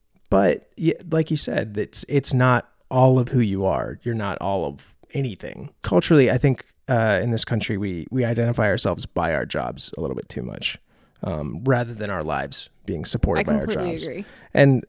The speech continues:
Speaker 1: the more you can tie back into what am I, what do I really care about? That's something I've had to work on, because I don't have an engineering job anymore. I don't have someone telling me eight to nine hours a day, "This is what we need and how we're doing it," and all that stuff. So,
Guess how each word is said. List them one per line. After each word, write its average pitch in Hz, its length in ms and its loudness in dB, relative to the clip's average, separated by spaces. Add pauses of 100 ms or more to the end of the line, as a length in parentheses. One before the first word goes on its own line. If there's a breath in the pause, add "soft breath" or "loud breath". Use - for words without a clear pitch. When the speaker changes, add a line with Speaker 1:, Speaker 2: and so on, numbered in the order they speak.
Speaker 1:
the 139 160 2
more 131 220 8
you 120 100 2
can 127 140 2
tie 113 160 0
back 110 240 -2
into 117 300 -2
what 123 200 2
am 117 120 0
I, 113 280 -4
what 127 140 -2
do 127 120 4
I 113 80 0
really 110 260 -2
care 85 180 -8
about? - 160 -8
That's 135 160 2
something 139 220 6
I've 120 120 -2
had 110 140 -2
to 104 60 -2
work 98 200 -4
on, 117 160 -4
because 113 220 -6
I 107 80 -4
don't 117 180 -4 (460)
have 117 260 0
an 117 80 -2
engineering 120 460 0
job 71 240 -6
anymore. 65 220 -10
I 95 60 -8
don't 113 120 -6
have 113 160 -6
someone 113 380 0
telling 113 360 -4
me 101 300 -4 (1000 soft breath)
eight 123 180 0
to 123 80 0
nine 113 160 2
hours 110 220 0
a 113 60 -6
day, 98 240 -2
"This - 300 -8
is - 460 -4 (920)
what 117 160 -2
we 110 100 -2
need 110 240 -2
and 73 320 -6 (600)
how 120 140 -2
we're 113 120 0
doing 107 200 0
it," 104 220 -6
and - 340 -14 (120)
all 73 120 -8
that 73 160 -8
stuff. 62 300 -10
So, 67 320 -10